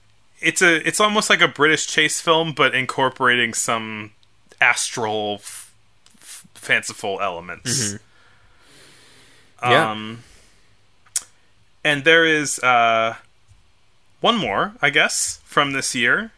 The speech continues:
Speaker 1: that we can round it out with.
Speaker 2: All right.
Speaker 1: Uh,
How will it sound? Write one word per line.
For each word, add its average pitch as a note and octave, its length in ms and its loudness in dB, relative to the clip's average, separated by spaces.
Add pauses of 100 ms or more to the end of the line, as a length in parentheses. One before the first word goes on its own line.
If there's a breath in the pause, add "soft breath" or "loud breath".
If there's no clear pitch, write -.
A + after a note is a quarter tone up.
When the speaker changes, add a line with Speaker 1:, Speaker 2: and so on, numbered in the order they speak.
(140)
Speaker 1:
that C3+ 80 -10
we B2+ 100 -8
can A2+ 400 -8
round A#2+ 320 2
it A2 80 4
out B2 200 4
with. - 460 -6 (580 loud breath)
Speaker 2:
All D3+ 80 -4
right. E3 240 -2 (1600 soft breath)
Speaker 1:
Uh, A#2 460 4